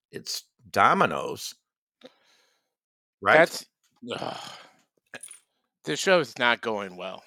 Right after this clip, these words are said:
Speaker 1: I think it's going well. You know, I guess
Speaker 2: I
Speaker 1: it's, I
Speaker 2: wanted to
Speaker 1: guess
Speaker 2: have
Speaker 1: it's to be
Speaker 2: episode we look ahead
Speaker 1: determined.
Speaker 2: to summer, but now we can't.
Speaker 1: I guess it's to be determined, Martin.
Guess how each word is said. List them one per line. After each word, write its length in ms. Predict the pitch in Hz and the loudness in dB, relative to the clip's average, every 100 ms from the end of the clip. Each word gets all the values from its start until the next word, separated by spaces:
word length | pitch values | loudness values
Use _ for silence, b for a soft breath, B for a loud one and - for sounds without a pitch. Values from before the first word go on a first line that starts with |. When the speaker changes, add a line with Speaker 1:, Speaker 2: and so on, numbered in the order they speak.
| _ 120 | _ 2
Speaker 1:
I 140 | 147 | 2
think 180 | 202 165 | 2 -2
it's 180 | 139 - | -2 2
going 380 | 113 104 95 | 4 4 2
well. 520 | 85 131 101 71 95 _ _ _ _ _ _ _ _ - _ _ _ - | 4 4 4 0 -8 _ _ _ _ _ _ _ _ -20 _ _ _ -2
You 80 | 117 | 0
know, 100 | 117 | 2
I 120 | 120 | 0
guess 280 | 117 135 - | 4 2 2
Speaker 2:
I 40 | 127 | 2
Speaker 1:
it's, 140 | 143 | 4
I 20 | |
Speaker 2:
wanted 200 | 165 - | 6 6
to 60 | - | 8
Speaker 1:
guess 260 | 151 175 | 8 8
Speaker 2:
have 20 | 170 | 8
Speaker 1:
it's 240 | 160 156 | 6 4
to 60 | 170 | 0
be 20 | |
Speaker 2:
episode 340 | 135 180 147 | 6 6 8
we 120 | 131 147 | 6 6
look 260 | 156 175 | 6 6
ahead 240 | 143 160 151 | 6 4 2
Speaker 1:
determined. 20 | |
Speaker 2:
to 120 | 139 | -2
summer, 520 | - - 156 156 185 170 | -2 4 4 6 2 4
but 180 | 151 | 0
now 240 | 131 139 131 | 2 4 4
we 140 | 127 | 0
can't. 320 | - 135 - | -6 -6 0
Speaker 1:
I 80 | 110 | 2
guess 260 | 117 127 135 | 6 4 4
it's 160 | 113 - | -4 -6
to 120 | 107 | -4
be 180 | 120 107 | -2 0
determined, 640 | 95 - 127 120 80 76 | -2 0 0 2 -2 -6
Martin. 400 | 82 76 - 82 | -8 -8 -8 -12